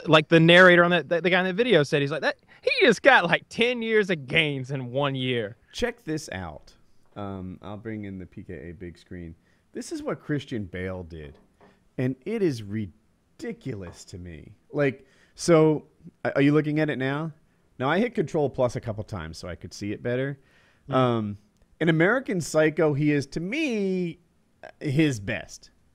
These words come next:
Speaker 2: Maybe that in Dark Knight Rises in two thousand twelve, but he's wearing a shirt, so I'm not sure.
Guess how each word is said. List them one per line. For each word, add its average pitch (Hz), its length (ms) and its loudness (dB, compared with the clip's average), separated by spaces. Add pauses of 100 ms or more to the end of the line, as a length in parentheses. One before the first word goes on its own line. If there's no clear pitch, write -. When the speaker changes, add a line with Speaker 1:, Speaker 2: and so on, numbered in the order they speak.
Speaker 2:
Maybe 190 360 4
that 131 280 2
in 107 220 -10
Dark 113 240 -2
Knight 110 220 -6
Rises 95 420 -6
in 98 80 -12
two 101 140 -12
thousand 95 260 -8
twelve, 95 300 -8
but 92 100 -10
he's 95 100 -8
wearing 101 220 -8
a 92 60 -8
shirt, 92 320 -10
so 82 80 -12
I'm 82 60 -12
not 80 140 -14
sure. 85 400 -12